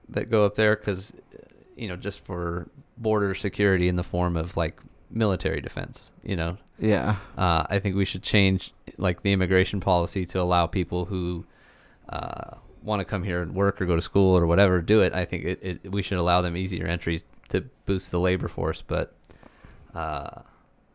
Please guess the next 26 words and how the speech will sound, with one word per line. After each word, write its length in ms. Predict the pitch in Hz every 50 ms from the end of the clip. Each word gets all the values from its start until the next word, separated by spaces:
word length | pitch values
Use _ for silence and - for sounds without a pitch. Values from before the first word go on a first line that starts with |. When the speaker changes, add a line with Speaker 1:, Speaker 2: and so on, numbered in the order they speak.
| _ _ _ _ _ _ _ _ _ _ _ _ _ _ _ _ _ _ _ _ _ _ _ _
Speaker 1:
but 160 | - 107 107 104
I 100 | 104 98
also 240 | 95 98 - 110 101
don't 180 | 98 - -
think 180 | - 104 90 -
there 140 | 95 90 90
should 160 | - 98 92
be, 140 | 92 87 85
like, 200 | 85 82 - - - - - _ _ _ _ _ _ _ _ _ _ _ _ _ - -
a 40 |
lot 320 | 82 85 95 95 92 90 92
of 120 | 90 82
welfare 360 | 85 82 82 90 - 98 95
assistance 480 | 95 95 - 110 101 - - 104 101 -
for 200 | - 101 104 104
them. 200 | 104 104 104 - -
You 100 | - 107
know 60 | 101 98
what 60 | 98
I 40 | 98
mean? 120 | 98 95
It 80 | 76 -
should 140 | - 87 90
be 80 | 90
like, 180 | 85 82 85 -
"Hey, 280 | 127 139 120 98 -